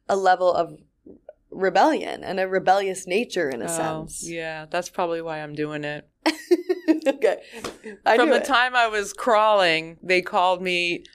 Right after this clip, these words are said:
Speaker 2: the rebel.
Speaker 1: <laughs> I
Speaker 2: I
Speaker 1: can
Speaker 2: was
Speaker 1: see it.
Speaker 2: destined to
Speaker 1: <laughs>
Speaker 2: be a vegan advocate. Destined. It was, like, in my D N A from the very beginning.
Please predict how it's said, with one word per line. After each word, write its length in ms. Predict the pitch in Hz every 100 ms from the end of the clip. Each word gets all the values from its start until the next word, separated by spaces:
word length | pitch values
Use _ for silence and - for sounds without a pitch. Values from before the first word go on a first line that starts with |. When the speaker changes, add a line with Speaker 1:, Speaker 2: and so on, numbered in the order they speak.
| _
Speaker 2:
the 180 | 156 180
rebel. 600 | 165 151 135 127 - - 302
Speaker 1:
<laughs> 100 | - 311 302 - - - -
I 80 | 190
Speaker 2:
I 20 |
Speaker 1:
can 80 | 196
Speaker 2:
was 140 | 202
Speaker 1:
see 100 | 196
it. 40 | 202
Speaker 2:
destined 540 | 226 226 - 226 214
to 80 | 240
Speaker 1:
<laughs> 80 | 196
Speaker 2:
be 100 | 208
a 60 | 196
vegan 360 | 202 196 185
advocate. 760 | 156 165 160 165 170 143 139 -
Destined. 600 | 233 220 - 180 147 151
It 160 | 170 175
was, 180 | 180
like, 240 | 175 170 175
in 140 | 202
my 160 | 196 180
D 220 | 165 202
N 100 | 190
A 140 | 185 175
from 180 | 185
the 80 | 165
very 220 | 160 170
beginning. 600 | 160 160 165 165 151 156